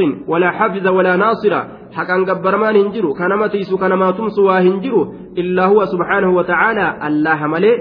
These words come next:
tokkoon gartee wahiilleen hin jiru je'i. Haala kana orma hubachiisii je. Laal. Nama namatti ka'e, kaafira namatti ka'e waan je'aniin, حسبي الله. Bar an Rabbiin hin qabaa je'aniin. Waa takka nan gootanii bar je'aniin duuba.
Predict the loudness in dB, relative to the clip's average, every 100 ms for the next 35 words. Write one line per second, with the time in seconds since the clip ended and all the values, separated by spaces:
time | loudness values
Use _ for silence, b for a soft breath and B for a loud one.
0 | -4 -14 -10 -10 -10 -14 0 2 2 0
1 | -2 0 2 2 2 0 0 -2 -2 -4
2 | -2 -2 -2 -4 B B -12 -4 -2 -2
3 | -4 -4 -4 -4 -4 -2 -2 -2 -4 -6
4 | -8 -10 -10 -8 -6 -6 -8 -20 -20 -12
5 | -8 -8 -8 B B B -2 0 0 0
6 | 0 -2 -2 -4 0 -2 0 -2 0 0
7 | 2 0 -2 -2 0 2 2 2 0 0
8 | 0 0 0 -6 -8 -8 -6 -4 -2 0
9 | 0 0 -2 -6 -14 -20 -20 -20 -20 -20
10 | -20 -20 -12 -8 -6 -2 -2 0 0 0
11 | -2 -4 -6 -6 -6 -6 -10 -16 -20 -20
12 | -20 -20 -20 -6 -2 -2 0 -2 0 -2
13 | 0 -2 -2 -6 -6 -6 -8 -8 -10 -10